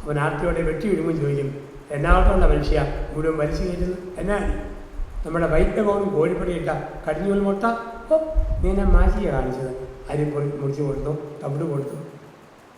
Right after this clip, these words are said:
ശ്രദ്ധിക്കണം, കേൾക്കണം. ഇപ്പൊ പെണ്ണുങ്ങൾ ഓർത്തോണം, നിങ്ങളുടെ കൊച്ചു കൊച്ചു കാര്യം ആണുങ്ങൾക്ക് ഒരു കാര്യമേ അല്ല. അതുകൊണ്ട് കൊച്ചു കൊച്ചു കാര്യം പറഞ്ഞ് ശല്യപ്പെടുത്തരുത്. തന്നെയുമല്ല, ആണുങ്ങളെ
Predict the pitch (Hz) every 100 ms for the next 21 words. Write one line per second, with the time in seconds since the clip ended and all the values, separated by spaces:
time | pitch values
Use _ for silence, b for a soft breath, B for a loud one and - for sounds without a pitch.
0 | - - - - 196 - 226 - - -
1 | - - - 185 180 180 - - - -
2 | - - 190 - 208 247 262 190 151 143
3 | 139 139 147 - - - - - - 180
4 | 208 233 233 185 160 160 202 202 196 165
5 | 156 147 151 175 185 180 - - - -
6 | - 147 139 143 156 160 165 170 185 190
7 | 247 254 - - - 139 147 143 147 139
8 | - - - - 180 - 247 233 226 175
9 | 143 135 131 143 139 139 139 - - 151
10 | 147 147 139 - - - - - - -
11 | 170 170 190 185 147 139 - - - -
12 | - 143 156 180 196 190 185 185 180 -